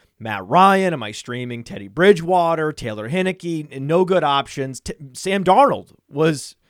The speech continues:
a better option than those guys, and yet Sam Darnold, nothing, right? Sam Darnold is what we thought he was. Gave you the sixty-six rushing yards, though, and that's, that saved you in some cases. So, Chuba Hubbard, eighty-two yards and a touchdown. I mean, just, uh,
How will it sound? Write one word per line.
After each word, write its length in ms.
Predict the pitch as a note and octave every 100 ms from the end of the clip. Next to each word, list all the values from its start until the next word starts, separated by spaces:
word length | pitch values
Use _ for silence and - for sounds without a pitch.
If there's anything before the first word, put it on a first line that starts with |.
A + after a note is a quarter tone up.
| _ -
a 60 |
better 240 | C#3+ E3 F3
option 300 | F#3 - E3+
than 100 | D#3+
those 220 | G#3+ F#3+
guys, 420 | C#3+ C#3 D#3 C#3+
and 140 | D3
yet 160 | D#3 D3+
Sam 260 | - D3+ D3
Darnold, 540 | D3 D3 D3 C#3+ B2
nothing, 420 | B2 C#3+ F#2+ E2 _ - -
right? 160 | B2
Sam 280 | A#2+ D#3 D#3
Darnold 380 | D3 D3 D3 C#3+
is 220 | C3+ C#3+ C#3
what 260 | C#3 C3+
we 100 | B2+
thought 300 | - F#3 F#3+
he 60 | F3+
was. 340 | E3+ E3 D#3 - _ _ _
Gave 140 | D#3+ F3
you 80 |
the 40 | D3
sixty-six 600 | - G#3+ F3+ D#3+ F#3 C3
rushing 320 | E3+ F#3 D#3+
yards, 320 | B2 G#2+ G2
though, 320 | A2 G#2 A#2+ - _ _ _
and 100 | C#3+
that's, 280 | C3 E3 -
that 400 | C3+ E3 D3+ -
saved 380 | - F#3+ B3+ A2
you 140 | F2+ _
in 100 | -
some 240 | A#2 B2 A#2
cases. 540 | A#2 G2 - - - _ _ _
So, 480 | - A#2+ A#2 A#2 - - _ _ _ -
Chuba 320 | F3+ F3 D#3+
Hubbard, 440 | F3 E3+ F3 D#3 -
eighty-two 400 | D#3 E3 E3+ D#3
yards 280 | D#3+ D#3+
and 60 | C#3+
a 60 | B2+
touchdown. 680 | D3 C#3+ - C#3+ C#3 C#3 B2+
I 40 |
mean, 200 | B2 B2+
just, 320 | A#2 C3+ - B2+
uh, 300 | A#2+ A#2